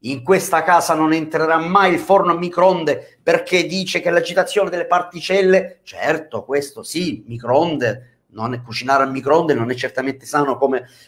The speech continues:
cucinare al, al vapore, ma provate a togliere adesso il forno a microonde a mia madre. Quella comodità che si nasconde dietro al nuovo,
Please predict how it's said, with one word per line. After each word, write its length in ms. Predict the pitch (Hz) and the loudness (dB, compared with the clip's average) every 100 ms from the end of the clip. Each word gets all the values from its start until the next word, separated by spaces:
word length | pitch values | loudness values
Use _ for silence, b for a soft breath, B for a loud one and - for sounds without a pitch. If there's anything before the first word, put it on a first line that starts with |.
| _ | _
cucinare 840 | 165 156 151 156 156 151 147 B B _ | -4 -2 2 4 4 4 2 B B _
al, 260 | 143 147 143 | 2 4 4
al 320 | 139 143 143 | 4 2 2
vapore, 560 | 143 143 202 160 113 104 | 2 4 6 6 2 -4
ma 280 | 135 185 185 | -4 -2 0
provate 480 | 190 196 247 - | 0 2 2 0
a 120 | 185 - | -2 0
togliere 380 | 190 202 180 | 0 2 0
adesso 240 | 165 170 156 | -2 -4 -8
il 80 | 151 | -4
forno 280 | 170 160 | -2 -2
a 60 | 156 | -2
microonde 600 | 175 151 156 156 147 143 B B - | -4 -2 0 0 0 -4 B B -2
a 120 | 143 | 0
mia 200 | 147 147 | 0 0
madre. 600 | 135 113 113 113 - _ _ | 0 0 -2 -6 -8 _ _
Quella 540 | 165 180 180 180 175 | 0 2 2 0 -2
comodità 840 | - 196 190 175 160 165 147 113 - | 2 2 4 0 -2 -4 -2 -2 -4
che 120 | 120 | -12
si 160 | 120 | -8
nasconde 500 | 139 139 - 165 151 | -8 -8 -6 -4 -4
dietro 320 | 139 143 139 123 | -2 -4 0 -2
al 100 | 127 | 0
nuovo, 600 | 143 156 160 156 165 | 0 2 4 2 0